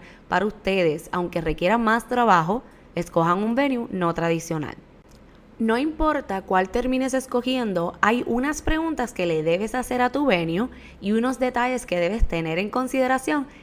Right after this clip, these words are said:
antes de firmar el contrato. ¿Quieres tu boda al aire libre o en un salón? ¿Con aire acondicionado o con abanicos?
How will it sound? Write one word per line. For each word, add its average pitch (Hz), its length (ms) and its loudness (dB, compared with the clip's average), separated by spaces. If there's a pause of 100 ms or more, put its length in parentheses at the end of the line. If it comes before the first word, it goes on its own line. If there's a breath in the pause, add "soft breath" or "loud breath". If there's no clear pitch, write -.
(140 loud breath)
antes 240 400 0
de 202 100 0
firmar 170 380 0
el 185 100 -2
contrato. 147 640 -4 (680)
¿Quieres 208 400 0
tu 294 140 0
boda 202 400 6
al 190 100 6
aire 185 240 2
libre 190 480 2
o 190 160 4
en 175 140 0
un 175 140 0
salón? 185 520 2 (640 loud breath)
¿Con 185 180 2
aire 175 180 2
acondicionado 175 920 2
o 180 140 2
con 170 160 -2
abanicos? 190 800 0